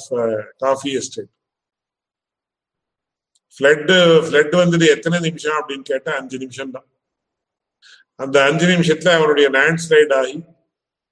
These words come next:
all his house, his property, his, uh, இது coffee estate எல்லாமே போயிடுது.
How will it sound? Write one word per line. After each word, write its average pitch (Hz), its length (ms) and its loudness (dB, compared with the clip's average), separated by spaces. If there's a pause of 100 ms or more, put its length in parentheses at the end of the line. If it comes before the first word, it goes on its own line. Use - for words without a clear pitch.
(260)
all 147 220 0
his 160 300 0
house, 165 420 0
his 131 400 -8
property, 151 800 -2
his, 127 320 -8 (180)
uh, 127 120 -12
இது 139 300 -4
coffee 139 360 -6
estate 151 420 -4
எல்லாமே 180 560 0
போயிடுது. 151 680 2